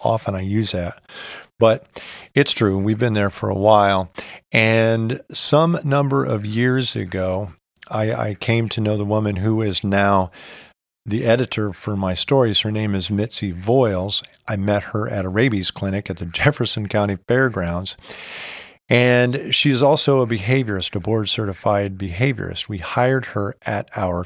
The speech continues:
clinic, and not only is she our staff behaviorist and guides the direction of our practice, we call our practice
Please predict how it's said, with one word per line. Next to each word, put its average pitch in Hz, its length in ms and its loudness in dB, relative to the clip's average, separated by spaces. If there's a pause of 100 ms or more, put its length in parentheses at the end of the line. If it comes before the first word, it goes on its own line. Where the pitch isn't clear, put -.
clinic, 98 680 0
and 107 180 -2
not 117 240 0
only 110 380 -2
is 101 260 -4 (120)
she - 200 -2
our 101 160 -2
staff 101 420 0
behaviorist 98 920 -2
and 95 380 -4
guides 101 640 2 (460)
the 107 60 -2
direction 101 460 2
of 87 100 -4
our 90 120 -2
practice, 101 580 -2
we 98 80 -8
call 98 220 -4
our 92 200 -4
practice 98 680 -2